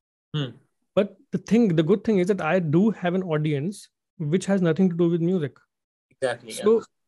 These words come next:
Speaker 1: yeah.
Speaker 2: m-, as long as I am, uh, you know, okay with who I am, as long as I know for sure who I am, whether I'm a
Speaker 1: Right.
Speaker 2: musician or a vlogger, I don't think it does, it really matters what
Speaker 1: Matters,
Speaker 2: the
Speaker 1: yeah.
Speaker 2: audience perceives।
Speaker 1: Right।
Speaker 2: क्योंकि उससे क्या फर्क पड़ता है?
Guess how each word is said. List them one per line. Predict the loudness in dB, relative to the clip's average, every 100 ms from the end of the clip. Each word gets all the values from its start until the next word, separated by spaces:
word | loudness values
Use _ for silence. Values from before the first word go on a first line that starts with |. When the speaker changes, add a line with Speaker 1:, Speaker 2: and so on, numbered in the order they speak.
| _ -10
Speaker 1:
yeah. | -10 -8
Speaker 2:
m-, | -8 -6
as | 0 2
long | 4 4
as | 4
I | 2 2
am, | 2 0 -6 _ _ _ -2
uh, | 0 2 0
you | 0
know, | -2 -4 -4 -4
okay | 0 2
with | 2 -4 -8
who | -2 2
I | 2
am, | 0 -2 -8 -8
as | -2 2
long | 2
as | 0 -2 -2
I | 2 4
know | 6 4 2 -6 _
for | -4
sure | -2 2 2
who | 2 0
I | -2
am, | -6 -12 -16 _ -4
whether | 0 0
I'm |
a | 0
Speaker 1:
Right. | -2
Speaker 2:
musician | -4 -4 -6
or | -6
a | -4
vlogger, | -4 -4 -6 -12 _ _ _ _ 0
I |
don't | 2 2
think | 0 0
it | 2
does, | 2 2 -2 -8 -8 -6
it | -8 _ -2
really | 2 2
matters | 2 0 0 0
what | -2
Speaker 1:
Matters, | -4 _ _ -6 -2 -2
Speaker 2:
the |
Speaker 1:
yeah. | 0
Speaker 2:
audience | 0 0 -4 -8 _ -2
perceives। | 0 -2 -4 -8 -16 _ _ _ -2
Speaker 1:
Right। | 0 0 2
Speaker 2:
क्योंकि | 2 2 -2
उससे | -2 -2
क्या | -2
फर्क | 0 -2
पड़ता | -4 -8
है? | -12